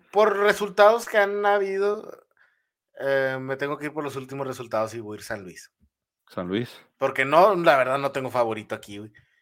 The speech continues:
Speaker 1: Ya, ya
Speaker 2: Pues
Speaker 1: dejé de creer en Benedetti y en Marco Fabián, güey.
Speaker 2: Pues yo voy empate porque creo que no,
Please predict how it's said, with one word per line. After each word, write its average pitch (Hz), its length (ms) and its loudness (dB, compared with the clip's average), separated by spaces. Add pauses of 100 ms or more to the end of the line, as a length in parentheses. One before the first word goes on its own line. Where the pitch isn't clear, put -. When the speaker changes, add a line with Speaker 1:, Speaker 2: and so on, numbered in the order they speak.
(180)
Speaker 1:
Ya, 117 180 0
ya 120 300 2
Speaker 2:
Pues 127 100 -4
Speaker 1:
dejé 135 180 2
de 143 140 6
creer 139 240 4
en 147 160 0
Benedetti 131 540 0
y 143 80 -6
en 135 80 -4
Marco 123 260 -4
Fabián, 104 360 -6
güey. - 100 -20 (1040)
Speaker 2:
Pues 101 540 -2
yo 117 180 6
voy 131 480 0
empate 107 440 -4
porque 90 260 -14
creo 90 160 -12
que 104 300 -4 (1500)
no, 98 300 -6